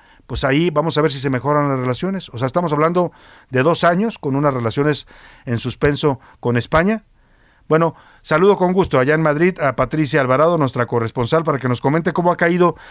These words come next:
esta noticia allá en España y qué reacciones hay a lo que dice el presidente mexicano sobre la relación bilateral. Te saludo, Patricia, muy buenas noches allá en Madrid.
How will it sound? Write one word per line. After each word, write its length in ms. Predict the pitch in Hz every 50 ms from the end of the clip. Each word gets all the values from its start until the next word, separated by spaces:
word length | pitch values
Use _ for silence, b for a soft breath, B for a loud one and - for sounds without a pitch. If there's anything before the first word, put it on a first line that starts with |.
| B B B
esta 220 | 170 147 - 175
noticia 540 | 156 147 135 - 175 151 - 170 165 165 -
allá 280 | - 143 135 123 156 160
en 60 | 160
España 400 | 156 131 - - 170 170 160 135
y 60 | 120
qué 140 | 107 - 147
reacciones 460 | 143 147 135 - 151 147 139 127 -
hay 280 | 120 147 147 151 160 160
a 60 | -
lo 140 | 131 120 117
que 80 | - 127
dice 180 | 131 127 -
el 80 | 135 117
presidente 420 | - 113 98 117 123 127 127 139
mexicano 520 | 117 113 107 107 - 131 131 131 139 135 - B B B
sobre 320 | B - - 151 147 147 143
la 120 | 143 139
relación 420 | 135 139 135 131 123 - 139 131 131
bilateral. 420 | 135 123 117 113 - 113 110 107
Te 80 | 104 117
saludo, 400 | 104 139 151 170 170 170 147 120 B B B B B B B _ _ _ _ _ _ _ - -
Patricia, 400 | - 143 131 170 160 156 - 160
muy 140 | 151 156 151
buenas 200 | 156 156 151 147
noches 300 | 151 156 156 - 147 131
allá 260 | 135 131 143 143 147 -
en 120 | 147 139
Madrid. 320 | 139 139 139 135 135 120